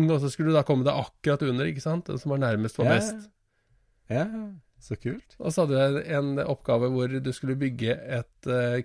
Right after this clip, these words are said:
Speaker 1: kunstverk av en skrotbil vi hadde stående. Så det, og da skulle det kunstverket veie ti kilo, men de hadde jo ikke noe vekt.
Speaker 2: Nei.
Speaker 1: Ikke
Speaker 2: Nei.
Speaker 1: sant? Så de måtte jo bygge dette
Speaker 2: Yes.
Speaker 1: her sånn. Og så,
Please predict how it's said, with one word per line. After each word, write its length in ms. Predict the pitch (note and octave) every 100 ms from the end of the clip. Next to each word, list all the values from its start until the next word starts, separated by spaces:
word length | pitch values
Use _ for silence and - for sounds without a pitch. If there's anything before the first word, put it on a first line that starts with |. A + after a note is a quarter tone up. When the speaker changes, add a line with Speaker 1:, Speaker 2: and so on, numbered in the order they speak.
| -
Speaker 1:
kunstverk 1080 | D3 A#2 G#2 - - D3 G#3 G3+ - - - _ -
av 440 | B2 B2+ C#3 C#3
en 520 | - C3+ C3 C3 C3
skrotbil 640 | C3 - E3+ D3+ - D3 G3+
vi 80 |
hadde 180 | G3 G#3+
stående. 380 | G#3 G#3 F#3+ C4 - _ _ _ _ _
Så 140 | D#3+
det, 80 | E3+ _ _ -
og 100 | D#3
da 140 | C#3+
skulle 280 | D3 F#3+ E3+
det 220 | D#3+ D3+ -
kunstverket 560 | C#3 G#2+ - G#2+ D3+ C#3+
veie 380 | E3 C3+ B2+ F3
ti 160 | E3+
kilo, 320 | E3 C3 B2+ G3
men 140 | F#3
de 60 | F3+
hadde 120 | D#3
jo 60 | A2+
ikke 100 | D#3
noe 120 | G3+
vekt. 400 | B3+ - - - - - _ _ _ _ _ _ _ -
Speaker 2:
Nei. 200 | C#3 B2+ F2 _ _ -
Speaker 1:
Ikke 180 | D3+
Speaker 2:
Nei. 0 |
Speaker 1:
sant? 180 | E3 G#3+
Så 140 | G#3 E3+
de 100 | E3
måtte 200 | D#3+ D#3+
jo 80 | D#3
bygge 360 | F3 C#3 A#2 D#3+
dette 160 | D3+
Speaker 2:
Yes. 100 | C3+
Speaker 1:
her 100 | A2+
sånn. 260 | G#2 A2 B2+
Og 60 | B2+
så, 140 | D#3